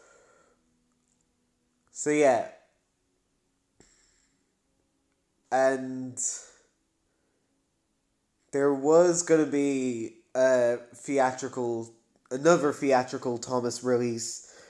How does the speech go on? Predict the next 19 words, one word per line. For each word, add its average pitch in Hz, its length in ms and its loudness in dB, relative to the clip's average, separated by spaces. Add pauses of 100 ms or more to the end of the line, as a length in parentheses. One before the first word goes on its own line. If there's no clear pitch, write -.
(180)
and 135 220 -2
it 131 180 -2
was, 127 380 2
um, 120 520 -4 (1300)
um, 127 600 -4 (960)
The 143 120 0
Adventures 151 520 2
of 127 120 -12
Thomas, - 880 -4 (280)
but 131 100 -6
that 139 280 8
was 127 280 0
scrapped - 840 0
because 120 460 -2
we 131 120 -6
didn't 135 240 2
hear 139 200 2
any 135 240 0
updates 120 840 -4